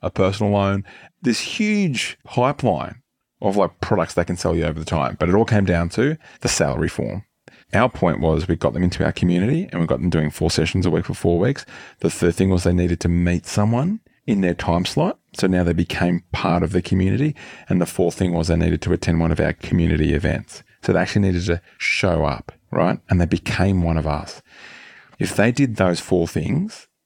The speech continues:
we would then get them to earn. So this is a big part of it. It's a status. They would unlock a status amongst our community. That was something that I learnt as well.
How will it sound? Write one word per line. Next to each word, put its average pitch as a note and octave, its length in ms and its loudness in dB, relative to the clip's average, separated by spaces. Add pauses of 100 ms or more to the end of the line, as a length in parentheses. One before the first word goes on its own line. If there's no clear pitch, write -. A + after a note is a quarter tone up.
we F#2 200 2
would F2+ 240 0
then G2 680 -2
get - 260 -2
them F2 280 0
to - 300 -4
earn. F2+ 400 2
So G2 120 0
this F2 180 0
is G2+ 120 2
a F#2+ 60 2
big F#2 240 -2
part E2 260 0
of E2+ 100 0
it. - 100 0 (300)
It's F2 220 -2
a F2 60 4
status. - 600 -2
They F2+ 140 2
would F#2 260 -2
unlock F#2 500 0
a F2+ 100 -2
status - 800 -4 (300)
amongst E2+ 440 0
our E2 140 0
community. E2 600 0
That - 180 -2
was E2 120 0
something - 260 0
that E2 100 2
I D#2+ 40 2
learnt D#2 340 0
as D2+ 160 -2
well. D2+ 260 0